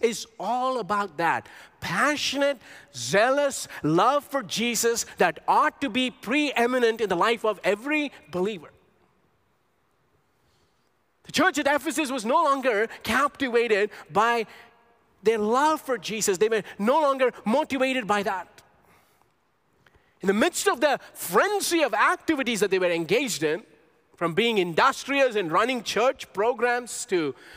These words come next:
volunteering to fundraising to sending missionaries to the other parts of the world, they had sidelined something that was fundamental, their personal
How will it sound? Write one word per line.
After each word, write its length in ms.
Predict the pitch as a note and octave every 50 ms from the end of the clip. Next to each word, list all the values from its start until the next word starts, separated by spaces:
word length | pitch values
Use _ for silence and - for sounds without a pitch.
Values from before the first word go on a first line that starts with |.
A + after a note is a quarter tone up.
| - - -
volunteering 920 | C3+ E3 A3+ D4 D#4+ E4 D#4 D4+ C#4 - - C4 B3 B3 B3 A#3+ A#3 A3+ G3+
to 200 | - F#3 E3 C#3+ - - - -
fundraising 880 | - - C#4 D#4 D#4+ D4+ B3 B3 C4+ C4+ C4 A#3 F3+ A#3 A#3 A3+ A3
to 200 | - G#3+ F#3+ E3 - - -
sending 540 | - - - A#3 B3+ D4 D4+ E4 D#4+ C#4+ A#3+
missionaries 520 | B3 C#4+ - - C#4+ C#4 B3+ B3+ C4 A3 -
to 80 | B3
the 100 | A3 G#3+
other 160 | G#3 A3 A3+
parts 300 | G3+ - A3 A3 G#3 - -
of 80 | G3
the 80 | F3 D#3+
world, 560 | D#3 F3 A#3+ D4 C4+ B3 G#3 F#3 F3 E3+ - - - - _ _ _ _ _ _ _ _ _ D3
they 260 | F#3+ B3+ D#4+ F4 D4+
had 200 | C4 C#4+ C4+ -
sidelined 1000 | - - - - - A3 C4 D#4 F4 F4 C#4 C#4 C#4 C4 B3+ A#3+ G#3+ F3+ E3 C#3
something 760 | - - - - G#3+ C4 C#4 C4+ - - C#4 C4+ B3+ A#3+ G#3
that 180 | G#3 G#3+ G#3+ G#3+
was 300 | A3+ A3+ G#3+ - - - - - -
fundamental, 1120 | - - G3 A3+ B3 C4 A#3+ A3 G3 G3 G#3 A#3+ D4 D4 - D4+ D4+ C4 A#3 F#3+ C#3+ - - - _ _ _ _ _ _ _ _ _ _ _
their 120 | - E3+
personal 880 | E3+ - - - - F3 G#3 C4+ B3+ - - - A#3+ G#3+ F#3 D#3 C3